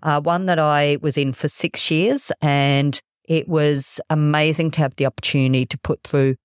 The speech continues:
so many significant historic reforms for this state. As Attorney General Minister for Justice means I get to look after so many diverse things in our communities and across this state. I'm responsible for over two hundred pieces of legislation. I look after all of our courts.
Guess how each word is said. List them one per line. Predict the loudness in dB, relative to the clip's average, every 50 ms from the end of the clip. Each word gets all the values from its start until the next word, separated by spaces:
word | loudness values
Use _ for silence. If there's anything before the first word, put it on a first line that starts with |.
| _ _ _ -14
so | -6 -2 -2 0
many | 2 2 0 0
significant | -2 -2 -4 -4 -2 0 0 2 2 0 0 -2 -2 -2 -2 -2 -4 _ -12 -6
historic | -2 -2 -2 -2 -4 -4 -2 0 2 2 2 0 -2
reforms | -4 -6 -4 -2 -2 0 0 2 0 -2 -2
for | -2 -2 -2
this | 0 0 -2 -2
state. | -2 -4 -2 0 0 0 -2 -4 _ _ _ _ _ _ _ _ _ _
As | -2 0 0
Attorney | 0 0 0 0 0 2 0
General | 0 0 0 0 0
Minister | 0 0 0 -2 -2 -4
for | -4 -2 0
Justice | 0 0 -2 -2 -4 -4 -4 -4 -2 0
means | 0 0 0 0 0 0
I | 0
get | 0 0 -2 -4 -4
to | -4 -4
look | -4 -2 0
after | 0 0 0 -2 -4 -4 -6
so | -4 -2 -2 0 0 0 2 2
many | 2 0 2 0 0
diverse | 0 -2 0 2 2 2 0 0
things | -2 -2 0 0 0 0
in | 0 2
our | 2 2 0 0
communities | -2 -2 0 0 2 2 2 2 0 0 0 -2 0 0
and | -2
across | -2 -2 -2 -4 -2 -2 -2
this | -2 -2
state. | -2 -2 -2 -2 -2 -2 -6 -6 -4 -2
I'm | 0 0
responsible | 0 -2 -2 -2 -2 -2 -2 -4 -4 -4 -4 -2
for | -2 -2
over | 0 0 0 0 -2
two | -2 -2 -2 0 2 2
hundred | 2 2 0 0 -2
pieces | 0 0 0 0 0 -2 -2 -2
of | -2 0
legislation. | 0 0 0 0 -2 -2 0 0 0 0 0 0 0 0 0 -2 -4 -4
I | -2 -2
look | -2 0 0
after | 0 -2 -2 -2 -4 -6 -4 -2
all | 0 0 0 0
of | 0 0
our | 0 -2 -2
courts. | -4 -4 -2 -2 0 0 -2 -2 -4 -4